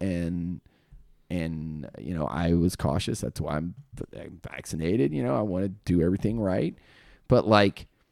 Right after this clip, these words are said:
it wasn't that big of a fucking deal to me, like, the actual,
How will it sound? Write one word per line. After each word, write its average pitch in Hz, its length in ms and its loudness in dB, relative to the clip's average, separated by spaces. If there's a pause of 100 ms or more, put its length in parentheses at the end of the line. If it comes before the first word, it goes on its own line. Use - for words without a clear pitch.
(580)
it 120 180 8
wasn't 131 420 6
that 110 240 -4
big 117 180 -2
of 101 120 -4
a - 20 -10
fucking 98 480 -4
deal 135 360 6
to - 120 -2
me, 90 320 2
like, 85 220 -2
the - 240 -6
actual, 101 640 2